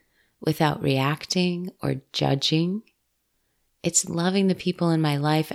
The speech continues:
as they are, without needing them to be any different. It's walking around with an open heart that has love to give, and give it, and not need or require anything in return.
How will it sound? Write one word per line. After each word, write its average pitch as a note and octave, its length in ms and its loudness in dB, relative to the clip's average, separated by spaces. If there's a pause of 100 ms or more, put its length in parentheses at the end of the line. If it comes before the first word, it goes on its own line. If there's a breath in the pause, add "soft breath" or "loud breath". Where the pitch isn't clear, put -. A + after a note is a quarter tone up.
as D3+ 240 2
they D3 240 0
are, D#3+ 580 -4 (640 soft breath)
without D#3+ 460 0
needing D#3 300 0
them D3+ 160 0
to D#3 160 -2
be D3 420 -2
any E3 400 -2
different. C3+ 800 -6 (1160)
It's F3+ 240 0
walking F#3 460 0
around F3 360 0
with E3 180 -2
an E3+ 60 2
open E3 260 0
heart E3 320 -4
that D#3+ 160 -2
has D#3 340 -2
love E3 200 -2
to D#3 120 -4
give, B2+ 480 -4 (420 soft breath)
and E3+ 240 -2
give G3+ 280 2
it, C3 260 -4 (640)
and E3+ 220 0
not E3+ 240 -2
need F3 360 2
or E3+ 80 0
require D#3+ 600 0
anything E3+ 580 0
in D#3+ 160 0
return. D3+ 600 -4